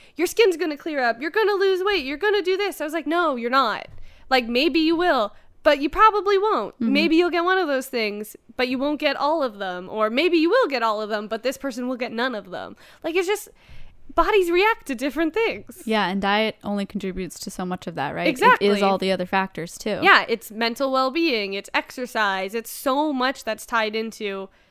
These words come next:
Speaker 1: how your body responds to things and how it reacts to things. And, like, I just hate when people try and paint veganism as a one fix solution
Speaker 2: Mm-hmm.
Speaker 1: to any problem they're having with their body.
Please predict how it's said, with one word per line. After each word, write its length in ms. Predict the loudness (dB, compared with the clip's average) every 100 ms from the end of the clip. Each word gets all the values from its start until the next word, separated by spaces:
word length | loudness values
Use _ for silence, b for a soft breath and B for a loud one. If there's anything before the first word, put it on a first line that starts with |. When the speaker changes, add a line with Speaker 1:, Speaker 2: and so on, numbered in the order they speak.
| _
Speaker 1:
how 140 | -2 0
your 160 | 0
body 260 | 0 0 0
responds 480 | -6 -6 -4 -4 -6
to 80 | -12
things 280 | -10 -10 -12
and 100 | -8
how 160 | -8 -6
it 20 |
reacts 480 | -4 0 0 -2 -16
to 80 | -12
things. 380 | -10 -10 -12
And, 140 | -10 -6
like, 240 | -6 -6 b b b b b -2
I 60 | 0
just 200 | 0 -4
hate 240 | -2 0
when 160 | 0 -2
people 420 | -2 -4 -2 -4
try 160 | -2 -2
and 180 | -2 -4
paint 300 | -6 -6 -8
veganism 640 | -8 -6 -6 -6 -6 -6
as 160 | -6 -4
a 200 | -4 -6 -16
one 480 | -20 -6 -4 -4
fix 320 | -4 -10 -10 -14
solution 460 | -12 -12 -12 -16 -18
Speaker 2:
Mm-hmm. 460 | -4 -2 -2 -4
Speaker 1:
to 240 | -4 -6 -4 -2
any 240 | -2 -2
problem 460 | 0 0 0 -4 -6
they're 100 | -4
having 380 | -4 -4 -6
with 100 | -10
their 160 | -8 -8
body. 400 | -6 -8 -6